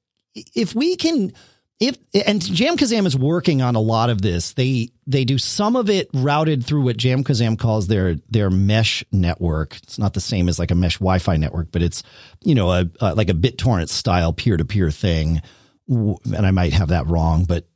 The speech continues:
um, but essentially the same thing, where it's routing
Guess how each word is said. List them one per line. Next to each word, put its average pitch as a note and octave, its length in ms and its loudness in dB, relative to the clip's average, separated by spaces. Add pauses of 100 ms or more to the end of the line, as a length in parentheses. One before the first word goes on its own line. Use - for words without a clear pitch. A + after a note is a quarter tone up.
(220)
um, F2 400 -2
but B2+ 100 2
essentially B2+ 520 0
the F#2+ 60 2
same A2 240 0
thing, F#2+ 200 0
where E2+ 120 0
it's F2 160 -2
routing A#2 480 0